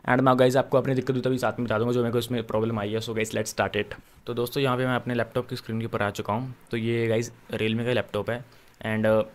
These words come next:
सबसे पहले आपको मैं बता दूँ दोस्तों कि मेरे को उसमें, मेरे को दिक्कतें क्या-क्या आई। तो उसमें फर्स्ट दिक्कत थी गाइस कि इसका मेरे को पहले चार्जर ख़राब हो गया दोस्तों। तो चलो वो तो छोटी सी बात है कि चलो कुछ भी हो सकता है, कोई बड़ी बात नहीं है।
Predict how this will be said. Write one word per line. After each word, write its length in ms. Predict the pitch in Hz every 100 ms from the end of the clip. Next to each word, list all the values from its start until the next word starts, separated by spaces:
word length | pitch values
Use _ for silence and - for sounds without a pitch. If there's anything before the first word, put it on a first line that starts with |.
| - _ _ _ _ - _ _ - -
सबसे 360 | - 104 131
पहले 140 | 131 120
आपको 160 | 120
मैं 220 | 123 117
बता 160 | 117 113
दूँ 100 | 117
दोस्तों 260 | 113 113 131
कि 80 |
मेरे 120 | 127 120
को 60 |
उसमें, 240 | 123 120 117
मेरे 80 |
को 80 | 113
दिक्कतें 320 | 107 - 117
क्या-क्या 280 | 107 107 107
आई। 60 | 113
तो 120 | 131
उसमें 200 | - 131
फर्स्ट 260 | 131 127 127
दिक्कत 240 | 131 127
थी 40 |
गाइस 220 | 117 120 131
कि 80 |
इसका 180 | 131 131
मेरे 120 | 123
को 120 | 120 113
पहले 260 | 120 127 - - - - _ _ _ -
चार्जर 320 | 113 113 123
ख़राब 200 | 120 120
हो 60 | 110
गया 100 | 107
दोस्तों। 280 | 107 123
तो 100 | 127
चलो 220 | 123 123 123
वो 160 | 123
तो 80 | 123
छोटी 260 | 123 101 113
सी 80 |
बात 80 | 107
है 80 | 117
कि 60 | 120
चलो 100 | 120
कुछ 200 | 120 -
भी 60 |
हो 60 | 110
सकता 240 | - -
है, 60 | 113
कोई 140 | 110
बड़ी 160 | 104 101
बात 220 | 98 -
नहीं 100 | 104
है। 120 | 123